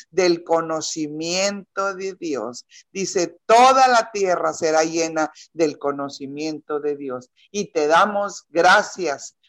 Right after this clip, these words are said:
por este inicio de semana. Muchas gracias, Señor. Bendito seas en el nombre de Jesús. Amén y amén.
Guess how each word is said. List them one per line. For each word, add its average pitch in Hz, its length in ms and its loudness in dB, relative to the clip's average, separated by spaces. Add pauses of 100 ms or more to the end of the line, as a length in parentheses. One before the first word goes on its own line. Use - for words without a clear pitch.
por 160 140 2
este 190 320 0
inicio 170 480 -6
de 160 140 -4
semana. 147 540 -6 (240)
Muchas 220 640 0
gracias, 156 600 -6
Señor. 143 360 -12 (300)
Bendito 185 760 0
seas 156 560 2 (240)
en 175 300 0
el 151 220 0
nombre 170 480 0
de 165 160 0
Jesús. - 880 -10 (180)
Amén 170 840 -2 (120)
y 185 200 -4
amén. 180 460 -8